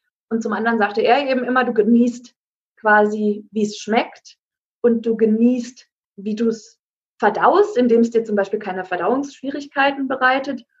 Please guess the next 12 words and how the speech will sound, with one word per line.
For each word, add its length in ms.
und 180
du 100
genießt, 680
wie 420
die 180
neue 360
Zelle 320
sich 240
aufbaut, 540
also 280
wie 160
sich 280